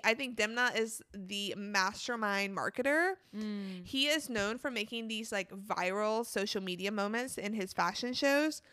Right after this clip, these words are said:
Speaker 1: In fall, winter twenty-two, or, yeah, fall, winter twenty-two, you had models, like, walking in a snowstorm that they
Speaker 2: Oh,
Speaker 1: could
Speaker 2: yeah.
Speaker 1: barely walk. And then in Resort this year, you have models coming down in gimp mask at the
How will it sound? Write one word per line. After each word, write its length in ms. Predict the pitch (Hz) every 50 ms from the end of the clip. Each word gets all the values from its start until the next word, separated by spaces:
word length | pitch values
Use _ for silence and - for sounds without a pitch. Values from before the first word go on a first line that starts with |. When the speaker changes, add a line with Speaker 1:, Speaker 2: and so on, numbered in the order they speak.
| - _ _ - -
Speaker 1:
In 340 | - 214 208 202 202 202 196 -
fall, 200 | - 208 196 202 208
winter 480 | 214 214 208 208 202 196 190 185 - - -
twenty-two, 800 | - 220 202 202 196 196 - - 202 180 180 185 190 202 220 -
or, 240 | - 196 175 127 - - _ _ _ _ _ _ _ _ _ _ _ _ _ _ _ -
yeah, 220 | 208 156 90 - - -
fall, 140 | 220 214
winter 180 | 208 220 214 220
twenty-two, 320 | 220 214 202 202 - 226
you 160 | 202 202 196 226
had 120 | 240 202
models, 500 | 202 190 185 180 180 185 196 208 233 -
like, 120 | 214 196 - -
walking 420 | 202 175 147 185 - - 202 208
in 60 | 214
a 60 | 208
snowstorm 720 | 214 - - 208 185 175 185 - - 220 202 208 208 214 226
that 120 | 226 196 -
they 80 | 208
Speaker 2:
Oh, 120 | 202 190 196
Speaker 1:
could 100 | 180 180
Speaker 2:
yeah. 120 | 185 190
Speaker 1:
barely 400 | 185 196 202 196 202 214 226 240
walk. 440 | 240 214 196 170 160 165 175 - - - - - - - - - - -
And 140 | 214 214 208
then 440 | 208 214 208 202 202 202 202 202 202 - - -
in 580 | - 214 208 202 202 196 196 196 196 196 196 180 - _ _ -
Resort 500 | 190 208 214 208 208 208 202 202 214 -
this 200 | 202 208 - -
year, 220 | 202 180 180 180 196
you 240 | 196 - 190 208
have 260 | 247 220 196 185 180 202
models 300 | 202 185 180 196 208 -
coming 220 | - 233 208 202
down 260 | 196 185 180 190 180
in 140 | 180 190 196
gimp 260 | 196 - 185 196 220 214
mask 480 | 202 180 180 156 175 226 220 - - -
at 200 | 180 185 185 -
the 300 | - 196 185 185 180 -